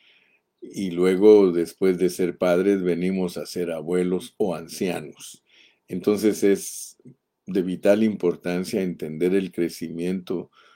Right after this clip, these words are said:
de nosotros los cristianos, porque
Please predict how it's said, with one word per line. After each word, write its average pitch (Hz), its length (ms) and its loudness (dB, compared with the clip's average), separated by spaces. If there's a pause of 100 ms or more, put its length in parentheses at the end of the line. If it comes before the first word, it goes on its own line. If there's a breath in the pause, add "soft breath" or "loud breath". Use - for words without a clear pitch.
(200 soft breath)
de 95 140 -2
nosotros 85 500 -4
los 82 220 -8
cristianos, - 800 -6 (800 soft breath)
porque 95 640 2